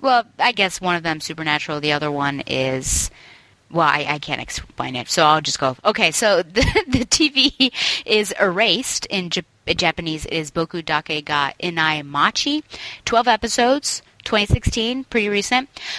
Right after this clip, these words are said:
When tragedy is about to strike, Satoru Fujinuma finds himself sent back several minutes before the accident occurs. The detached twenty-nine-year-old manga artist has taken advantage of this powerful yet mysterious phenomenon,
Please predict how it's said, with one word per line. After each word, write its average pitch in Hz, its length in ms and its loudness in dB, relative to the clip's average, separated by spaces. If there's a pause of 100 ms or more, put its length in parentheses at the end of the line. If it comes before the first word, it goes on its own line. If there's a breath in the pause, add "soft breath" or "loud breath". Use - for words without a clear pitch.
(100)
When 220 160 2
tragedy 247 560 0
is 220 80 -4
about 202 220 0
to 185 100 -10
strike, 247 400 0
Satoru 226 800 4
Fujinuma 202 960 0
finds 196 240 -2
himself 196 280 -2
sent 214 320 -2
back 185 220 0
several 226 480 0
minutes 208 640 0
before 185 500 -2
the 180 220 -4
accident 160 580 -2
occurs. - 720 -4 (480 loud breath)
The 185 100 2
detached 208 640 -2
twenty-nine-year-old 180 1500 0
manga 170 460 0
artist 165 360 0
has 165 120 -8
taken 175 300 -4
advantage 165 500 -2
of 165 80 -2
this 151 160 -10
powerful 160 380 -2
yet 151 160 0
mysterious 139 420 -2
phenomenon, 127 540 -2